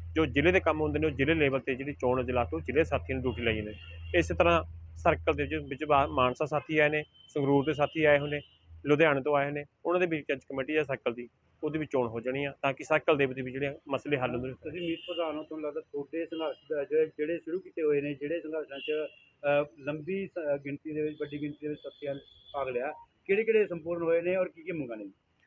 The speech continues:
Speaker 1: ਸਾਡੇ ਤੇ ਸਭ ਤੋਂ ਪਹਿਲਾਂ ਤਾਂ ਮੈਂ ਪੰਜਾਬ ਸਪੋਰਟਸ ਫੈਡਰੇਸ਼ਨ ਦੇ ਸਾਥੀਆਂ ਦਾ ਧੰਨਵਾਦ ਕਰਦਾ, ਲਖਵਿੰਦਰ ਖਾਨਪੁਰ ਜੀ, ਜਸਵੀਰ ਖੋਖਰ ਜੀ, ਸਾਡੀ ਜਥੇਬੰਦੀ ਦੇ ਸਲਾਹਕਾਰ, ਮੁੱਖ ਸਲਾਹਕਾਰ ਨੇ ਦਸ ਸਿੰਘ ਬੇਲੂ ਮਾਜਰਾ ਜੀ, ਜਿਹੜੇ ਸਾਡੀ ਮੀਟਿੰਗ ਦੇ ਵਿੱਚ, ਇੱਥੇ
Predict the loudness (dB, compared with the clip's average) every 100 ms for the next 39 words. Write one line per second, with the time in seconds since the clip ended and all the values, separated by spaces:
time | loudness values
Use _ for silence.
0 | _ _ 2 2 0 -2 -4 -4 0 0
1 | 0 2 2 2 -4 _ _ _ _ _
2 | _ _ 4 8 6 4 0 0 0 0
3 | 0 -2 0 -4 -2 -4 -2 -2 0 0
4 | 0 -2 -2 -4 -6 -4 -4 -4 -6 -6
5 | -8 -8 -10 -6 -6 -4 -8 -4 -4 -2
6 | -4 -6 -20 _ _ _ 2 4 4 2
7 | 2 2 0 -2 -2 2 2 4 0 0
8 | -6 -2 2 4 4 -2 -2 -6 -6 _
9 | _ _ _ _ _ 0 0 0 -6 -4
10 | 2 2 4 4 4 0 -2 -10 _ _
11 | _ 2 4 4 2 -2 0 -2 -2 -2
12 | -4 -8 -8 -8 -8 -8